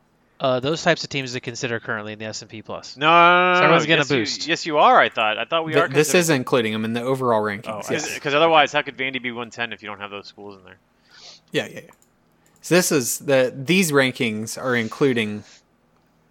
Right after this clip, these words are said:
Speaker 3: everyone.
Speaker 2: All
Speaker 3: But
Speaker 2: right.
Speaker 3: when we talk about the top ten, we're only including active ones, if
Speaker 2: Anyway,
Speaker 3: that makes sense.
Speaker 2: Vandy only has to beat one of those five, uh, not great teams, uh,
Speaker 3: Mm-hmm.
Speaker 2: to stay. Um,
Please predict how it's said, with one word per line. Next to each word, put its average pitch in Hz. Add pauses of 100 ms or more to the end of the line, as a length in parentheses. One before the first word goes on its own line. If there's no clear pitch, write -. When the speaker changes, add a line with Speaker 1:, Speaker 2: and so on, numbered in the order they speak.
(200)
Speaker 3:
everyone. 113 (720)
Speaker 2:
All 180
Speaker 3:
But 160
Speaker 2:
right. 117
Speaker 3:
when 143
we 147
talk 147
about 139
the 117
top 120
ten, 110
we're 110
only 113
including 104 (540)
active 110
ones, -
if -
Speaker 2:
Anyway, 156
Speaker 3:
that 107
makes 101
sense. -
Speaker 2:
Vandy 220
only 180
has 151
to 143
beat 135
one 131
of 127
those 123
five, 117 (300)
uh, 110
not 113
great 110
teams, 107 (360)
uh, 107 (180)
Speaker 3:
Mm-hmm. 113 (1400)
Speaker 2:
to 101
stay. 104 (400)
Um, 104